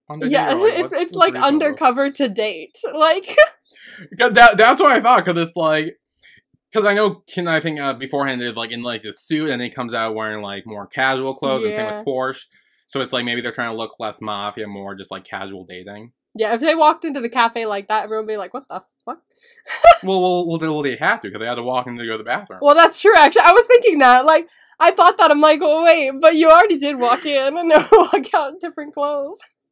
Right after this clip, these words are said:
Speaker 1: Which I feel like is weirder. Like, it's just,
Speaker 2: Yeah.
Speaker 1: like, if someone was paying attention, they'd be like, "That's strange."
Speaker 2: And I feel like a lot of people would have been paying attention 'cause, like, people walked in wearing suits.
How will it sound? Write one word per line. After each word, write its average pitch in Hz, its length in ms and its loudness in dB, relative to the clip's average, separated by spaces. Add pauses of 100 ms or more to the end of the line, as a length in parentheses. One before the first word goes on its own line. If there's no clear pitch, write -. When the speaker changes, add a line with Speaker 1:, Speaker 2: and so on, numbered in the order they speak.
(180)
Speaker 1:
Which 262 160 2
I 311 120 8
feel 311 180 4
like 320 120 4
is 254 140 2 (220)
weirder. 214 640 2
Like, 196 260 4
it's 208 140 2
just, 302 180 -4 (220)
Speaker 2:
Yeah. 831 80 8
Speaker 1:
like, 807 100 8
if - 60 -4
someone 226 180 6
was 220 100 0
paying 220 200 -2
attention, 190 640 -4 (160)
they'd 170 100 -4
be 165 60 -2
like, 160 300 -4
"That's - 600 -14 (300)
strange." - 240 -14
Speaker 2:
And 311 100 -2
I 381 60 0
feel 415 140 0
like 392 100 -2
a 311 60 -2
lot 294 180 2
of 320 80 -4
people 285 220 0
would 262 100 0
have 381 80 -6
been 277 120 -2
paying 269 180 0
attention 240 300 -4
'cause, 247 160 -6
like, 220 240 -6
people 277 240 -8
walked 254 300 -4
in 247 220 -10
wearing 220 360 -8 (340)
suits. - 640 -6